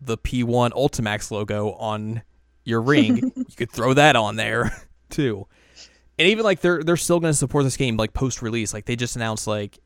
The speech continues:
Speaker 1: next year they're gonna put out, like, a management thing for their, like, for the game as D L C. So, like,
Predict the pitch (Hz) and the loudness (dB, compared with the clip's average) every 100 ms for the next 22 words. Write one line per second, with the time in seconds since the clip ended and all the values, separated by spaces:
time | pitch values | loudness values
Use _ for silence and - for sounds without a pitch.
0 | - 113 113 - 110 110 107 104 104 123 | -8 -6 -4 -6 -6 -4 -4 -6 -8 -4
1 | 107 98 104 - 107 101 107 107 104 101 | -4 -4 -8 -10 -8 -6 -4 -6 -8 -10
2 | 92 - _ _ _ _ _ - 107 98 | -12 -14 _ _ _ _ _ -12 -6 -6
3 | 92 - 110 104 104 - - 107 104 92 | -8 -8 -6 -4 -6 -6 -4 -4 -4 -8
4 | 98 - 107 95 - 104 98 107 104 | -10 -8 -8 -6 -8 -8 -8 -8 -10